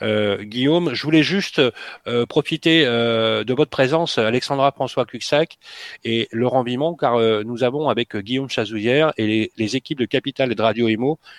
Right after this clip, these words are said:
souhaité dédier cette émission, euh, positive, résolument résiliente. J'aime beaucoup ce mot de résilience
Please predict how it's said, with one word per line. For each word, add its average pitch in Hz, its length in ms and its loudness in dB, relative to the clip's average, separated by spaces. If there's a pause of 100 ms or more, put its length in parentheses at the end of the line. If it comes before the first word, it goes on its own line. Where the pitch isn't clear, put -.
(180)
souhaité 165 480 4
dédier 151 560 2
cette 147 260 0
émission, 139 540 -2 (360)
euh, 110 240 -4
positive, 170 560 2
résolument 147 800 2
résiliente. 135 640 0 (340)
J'aime 113 180 -6
beaucoup 151 240 -2
ce - 160 -4
mot 127 200 0
de 117 60 0
résilience 117 680 0